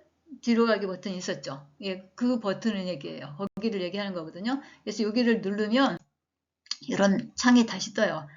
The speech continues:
그래서 위에 내비스타라고 돼 있고, 아마, 아마 여러분들이 여기가 사용 중이 아니고 꺼져 있을 건데 그것을 다시 이렇게 키,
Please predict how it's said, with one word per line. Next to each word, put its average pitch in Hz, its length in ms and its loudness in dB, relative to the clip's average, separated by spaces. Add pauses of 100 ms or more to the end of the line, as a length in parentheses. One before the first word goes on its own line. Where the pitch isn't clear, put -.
(140)
그래서 190 220 -2
위에 214 500 4
내비스타라고 208 680 4
돼 185 160 -2
있고, 233 360 2 (260)
아마, 202 220 0 (180)
아마 220 220 4
여러분들이 208 440 2
여기가 185 220 2
사용 285 340 6
중이 220 180 -2
아니고 180 360 -4
꺼져 294 280 4
있을 226 220 0
건데 180 320 -4
그것을 185 320 -6
다시 175 240 -10
이렇게 180 180 -8
키, 277 380 -4